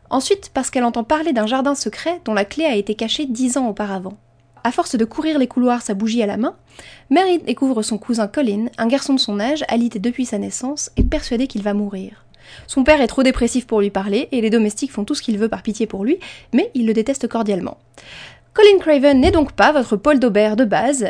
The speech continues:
il n'aime personne, personne ne l'aime, et comme ça, les vaches sont bien gardées. Autant dire que la découverte d'un autre être qui n'a aucune intention de se laisser marcher sur les pieds est assez révolutionnaire et instructive pour ces deux-là, je ne vous en dis pas plus. Dans le même temps,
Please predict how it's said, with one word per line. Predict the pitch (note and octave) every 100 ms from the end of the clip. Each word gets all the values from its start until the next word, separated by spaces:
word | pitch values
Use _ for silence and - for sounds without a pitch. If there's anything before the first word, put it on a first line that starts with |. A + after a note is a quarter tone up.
| -
il | F4
n'aime | E4 G#3
personne, | G3 - G3 A3 -
personne | D4 D4 G3+
ne | F#3+
l'aime, | G#3 G#3 B3+ -
et |
comme | D4 G#3
ça, | - G#3 A#3
les | C4
vaches | C4 C#4
sont | A3
bien | G#3+
gardées. | G#3 - - _ - - - - - _
Autant | E4+ F4+ D#4+
dire | C#4+ C#4 C4
que | G3+
la | G3+
découverte | C4+ - B3 C4 B3+
d'un | G3 F3+
autre | C#4 C#4+ C#4
être | C4 G#3+
qui | G#3
n'a | F#3+ -
aucune | E4 D4+
intention | C4 A#3 - B3+
de |
se | A3+
laisser | F#3+ G3+
marcher | G#3 A#3+ B3
sur | -
les | G3
pieds | F3+ D4 -
est | G#3+ G#3+
assez | C4+ C#4
révolutionnaire | B3 A#3 A3 A3+ A3+ A3
et | G3
instructive | F#3+ - A3 - A3
pour | G#3
ces | - F#3+
deux-là, | F#3+ G3 - _
je | A3 B3
ne |
vous | B3 A3+
en | G#3+
dis | A3
pas |
plus. | G3 - - - - _ - - - - - - -
Dans | G3+ G4+
le |
même | G4+ D#4+
temps, | -